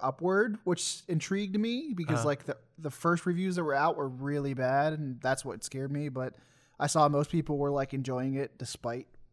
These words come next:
Speaker 1: whatever issues we're talking about. So I'm like,
Speaker 2: Mm-hmm.
Speaker 1: "Okay, this sounds, like, more reasonable." And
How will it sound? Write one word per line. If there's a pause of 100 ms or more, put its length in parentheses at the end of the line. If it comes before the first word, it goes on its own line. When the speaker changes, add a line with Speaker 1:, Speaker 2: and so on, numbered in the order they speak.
Speaker 1:
whatever
issues
we're
talking
about.
So
I'm
like,
Speaker 2:
Mm-hmm.
Speaker 1:
"Okay,
this
sounds,
like, (540)
more
reasonable."
And